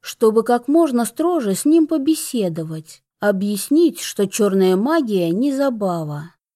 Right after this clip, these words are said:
И вообще нельзя так будить людей по ночам. Вивьен не сомневалась, что мишенью была именно она.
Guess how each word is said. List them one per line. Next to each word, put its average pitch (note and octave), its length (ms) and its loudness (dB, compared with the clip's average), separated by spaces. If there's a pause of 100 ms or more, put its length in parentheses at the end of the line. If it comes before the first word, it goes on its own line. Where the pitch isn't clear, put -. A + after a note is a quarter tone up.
(180)
И G#3+ 100 2
вообще C4+ 540 0
нельзя F4 640 2
так F3+ 480 -4 (240)
будить B3+ 480 0
людей A3+ 360 0
по F3 120 -4
ночам. F#3 640 -4 (440)
Вивьен G#3 560 0
не G#3 100 -2
сомневалась, G3+ 840 0
что - 260 -6
мишенью A3+ 600 0
была F3 360 0
именно D4 800 2
она. E3+ 480 -4